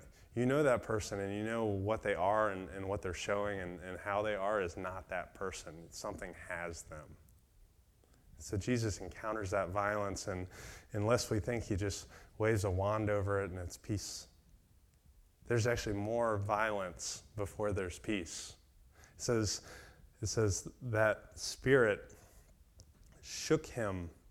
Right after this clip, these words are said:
violently. It compulsed, it convulsed him. And he cried out with a loud voice, and then it came out of him. This thing did not want to let go of him. And I think, um, our scriptures are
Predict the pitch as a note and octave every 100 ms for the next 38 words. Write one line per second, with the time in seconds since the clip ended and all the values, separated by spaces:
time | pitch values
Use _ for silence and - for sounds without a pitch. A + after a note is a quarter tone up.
0 | - G#2+ G2+ G2+ A#2 G2+ F2+ F2+ F2+ -
1 | - F#2+ - - A#2+ A2+ - - - -
2 | - - - - A#2+ G#2+ B2 G#2 G#2+ A#2+
3 | - - G2+ F2+ E2 - - - - -
4 | - A2 F#2+ - B2+ B2 B2 B2 B2+ A2+
5 | G#2 G#2 A#2 A2+ G#2+ A2 - G2 G2+ G2
6 | - G2+ F#2+ G2 F#2+ F#2 F#2+ G2+ - A#2
7 | G2+ F#2 G2 G#2+ F2 - - A2 G2+ F2
8 | - - - G2+ F#2+ - G2 G2 E2+ F#2
9 | F2 F2+ F#2+ - A2+ F#2+ - - - -
10 | - G2 F#2+ E2+ E2+ - G2+ - A#2 G2+
11 | G2+ F#2+ F2+